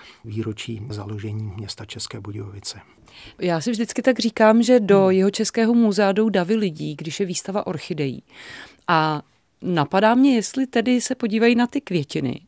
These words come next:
Speaker 2: a pak mají chuť se tedy podívat i po té budově dál.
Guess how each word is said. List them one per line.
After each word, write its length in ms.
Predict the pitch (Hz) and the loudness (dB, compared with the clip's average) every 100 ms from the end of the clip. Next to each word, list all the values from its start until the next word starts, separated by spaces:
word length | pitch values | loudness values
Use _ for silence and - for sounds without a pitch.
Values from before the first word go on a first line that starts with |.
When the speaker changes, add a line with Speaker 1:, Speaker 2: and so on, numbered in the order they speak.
| - | -8
Speaker 2:
a 100 | 165 _ | -8 _
pak 240 | 190 196 202 | -2 0 2
mají 220 | 233 254 | 2 2
chuť 300 | - 185 - | 2 0 0
se 140 | 202 | -4
tedy 240 | 196 196 220 | -2 0 0
podívat 540 | 208 185 190 190 190 - | 0 0 0 0 -2 -4
i 60 | 226 | -6
po 160 | 202 | -4
té 180 | 196 214 | 0 0
budově 380 | 190 202 196 214 | 2 2 2 2
dál. 400 | 190 160 147 | 0 -4 -8